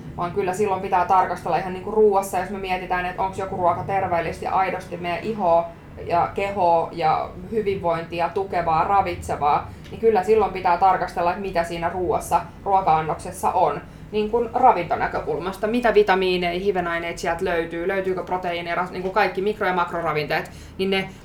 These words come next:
ja sit vasta pystytään arvioimaan sitä, että onko se ruoka-annos laadukas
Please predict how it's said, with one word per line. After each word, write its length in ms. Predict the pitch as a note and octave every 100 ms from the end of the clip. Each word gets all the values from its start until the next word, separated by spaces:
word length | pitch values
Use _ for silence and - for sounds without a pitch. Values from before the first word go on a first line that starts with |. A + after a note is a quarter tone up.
| -
ja 100 | G3
sit 200 | G3+ G3+
vasta 180 | F3+ F3+
pystytään 380 | F3+ F#3+ E3+ D#3
arvioimaan 460 | D#3+ D#3+ F#3 G#3+
sitä, 260 | C4 C4+ D4+ - -
että 180 | C#4+ A#3+
onko 220 | B3+ A3+
se 200 | A3 G3 - - - - - - - - - - - -
ruoka-annos 640 | G3+ F3+ D3 C#3+ D#3+ F3+
laadukas 500 | D#3+ D3 - -